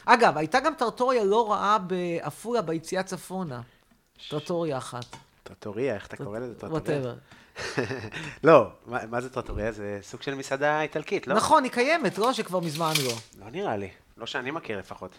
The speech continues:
Speaker 1: כי אני
Speaker 2: אבל
Speaker 1: מדבר איתך, זה כבר זיכרונות לא מהשבעטיז, זה זיכרונות מסביבות שנת אלפיים וחמש. אתה היית אז.
Speaker 2: כן, בטח שהייתי. טרטוריה גם קראת לזה.
Speaker 1: נכון, כי ככה היא נקראה.
Speaker 2: אז לא, שאני לא מכיר.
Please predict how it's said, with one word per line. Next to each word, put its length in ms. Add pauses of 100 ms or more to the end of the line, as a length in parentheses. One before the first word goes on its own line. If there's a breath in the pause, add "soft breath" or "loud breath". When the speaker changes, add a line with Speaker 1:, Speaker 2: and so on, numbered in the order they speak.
(480 soft breath)
Speaker 1:
כי 80
אני 80
Speaker 2:
אבל 60
Speaker 1:
מדבר 120
איתך, 240 (140)
זה 120
כבר 160
זיכרונות 380
לא 120
מהשבעטיז, 600
זה 60
זיכרונות 640
מסביבות 560
שנת 220
אלפיים 600
וחמש. 960 (1000)
אתה 120
היית 240
אז. 480 (460)
Speaker 2:
כן, 160
בטח 160
שהייתי. 340 (680 soft breath)
טרטוריה 720
גם 160
קראת 280
לזה. 280 (760 soft breath)
Speaker 1:
נכון, 300
כי 260
ככה 180
היא 80
נקראה. 680
Speaker 2:
אז 140
לא, 160
שאני 220
לא 120
מכיר. 200